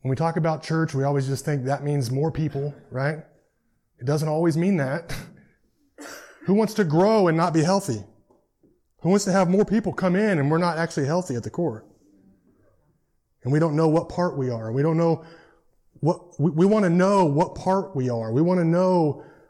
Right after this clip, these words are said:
how we can help the people that do choose to come in this building, like, flourish and grow and be good at this relationship thing that is hard, that is difficult.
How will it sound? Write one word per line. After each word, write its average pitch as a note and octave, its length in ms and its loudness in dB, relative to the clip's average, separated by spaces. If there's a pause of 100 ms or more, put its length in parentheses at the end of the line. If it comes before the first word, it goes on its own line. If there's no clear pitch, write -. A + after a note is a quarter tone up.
(120)
how F3 280 -2
we F#3 120 4
can F3+ 140 0
help F3+ 400 -2
the D#3+ 60 -2
people F3 300 2
that C#3 180 0
do F#3 160 4
choose G3+ 300 0
to G3+ 100 -2
come F3 560 0
in F#3+ 200 4
this G#3 200 2
building, D#3 540 -2
like, C#3 320 -6 (260)
flourish D#3 580 -4
and D#3+ 180 -6
grow D#3 460 -4
and B2+ 200 -6
be D3 280 -4 (140)
good C#3 560 -4 (640)
at C3 100 -8
this - 180 -8
relationship C#3 680 -6
thing A2+ 160 -16 (760)
that D3+ 120 0
is E3 120 0
hard, D#3+ 480 -2 (720)
that C3+ 100 -6
is C#3+ 160 -4
difficult. C#3+ 680 -6